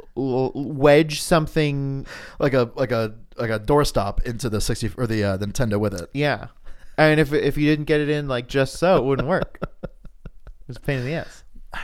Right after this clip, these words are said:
Speaker 2: Like, there's
Speaker 1: That's a,
Speaker 2: something,
Speaker 1: that's
Speaker 2: there's
Speaker 1: a
Speaker 2: something
Speaker 1: design
Speaker 2: kinda,
Speaker 1: flaw.
Speaker 2: there's something kinda nice about that, though. Just, like, like, have you ever looked into, like, uh, what a sixty-four is? Like, when you, like, crack it open or whatever? It's
Speaker 1: Mm-hmm.
Speaker 2: nothing.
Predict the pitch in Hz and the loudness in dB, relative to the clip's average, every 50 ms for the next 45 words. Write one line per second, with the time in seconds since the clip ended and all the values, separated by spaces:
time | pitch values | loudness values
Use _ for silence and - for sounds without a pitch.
0 | - - - - _ - 156 151 139 - - - - - - - - - - - | -12 -14 -18 -20 _ -2 0 0 0 0 -4 -12 -18 -18 -20 -18 -18 -18 -18 -16
1 | - - - - - - - - - 151 156 156 - - 220 202 185 - - - | -18 -20 -20 -20 -20 -20 -20 -12 -2 0 2 2 4 2 2 0 -2 -6 -2 4
2 | 165 170 - - - 139 127 131 117 110 - - - - 117 - - - 156 - | 4 4 4 4 2 2 2 2 0 -2 -4 -8 -10 -10 -10 -10 -4 -4 0 0
3 | 262 262 269 269 208 156 143 127 120 - - 107 104 87 80 101 85 - 104 95 | 0 0 0 0 0 2 2 2 2 2 0 0 -4 -4 -6 -8 -10 -8 -10 -10
4 | 95 98 120 117 123 107 101 - - - - - - - - - - - 151 143 | -6 -6 -4 -2 -2 -2 -2 -4 -12 -20 -20 -20 -20 -20 -20 -16 -6 -4 -4 -4
5 | 147 - 156 165 185 247 233 175 175 170 - 160 - - 151 143 135 - - - | -4 0 0 0 2 2 2 2 2 0 -2 -4 -2 0 0 0 0 -2 -8 -16
6 | - - - 123 120 117 127 127 123 - - - - 131 - 139 127 101 104 101 | -20 -8 -6 -6 -2 0 2 2 4 2 2 0 -2 -2 0 0 -2 0 0 -2
7 | 107 117 117 113 98 - 110 107 107 101 98 98 - - 95 95 - 98 95 - | -4 -2 -2 -4 -4 -4 -4 -4 -2 -2 -4 -2 -2 -4 -4 -4 -6 -8 -6 -4
8 | - - 110 110 113 113 120 123 131 143 - - - - - 127 120 120 107 104 | -4 -4 -4 -6 -4 -4 -4 -4 -4 -6 -10 -14 -12 -10 -8 -6 -4 -2 -2 -2
9 | - - 80 - 101 | -2 -4 -8 -10 -14